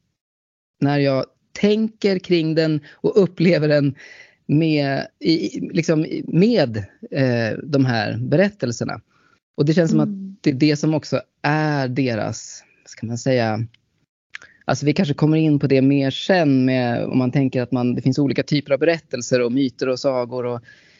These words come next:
Speaker 1: epos och fabler och allt sådär. Men, men det är någonting med det här att den,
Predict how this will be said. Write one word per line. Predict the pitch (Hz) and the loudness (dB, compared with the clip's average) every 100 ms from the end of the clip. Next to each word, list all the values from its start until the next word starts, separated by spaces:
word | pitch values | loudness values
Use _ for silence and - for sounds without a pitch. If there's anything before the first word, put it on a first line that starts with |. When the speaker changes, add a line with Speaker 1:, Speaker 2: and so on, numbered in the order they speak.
| _ _ | _ _
Speaker 1:
epos | - 139 131 - 135 - | 2 2 2 0 -2 0
och | 123 | -4
fabler | - 147 131 127 135 127 | 0 2 2 0 0 0
och | 127 123 120 117 120 - | -2 -2 -2 -2 -6 -4
allt | 120 117 | -6 -4
sådär. | - 123 117 123 | -2 0 0 -2
Men, | 135 143 139 135 - _ _ _ _ | 0 2 2 0 -4 _ _ _ _
men | 139 156 147 | 0 0 2
det | 156 156 | 0 0
är | 165 | 0
någonting | 180 214 208 151 | 0 0 0 0
med | 139 | 2
det | 131 | 0
här | 135 117 | 0 0
att | - 117 113 - _ _ _ _ _ _ _ - - _ - | 0 -4 -4 -20 _ _ _ _ _ _ _ -20 -20 _ -12
den, | 139 135 135 135 | 0 2 4 2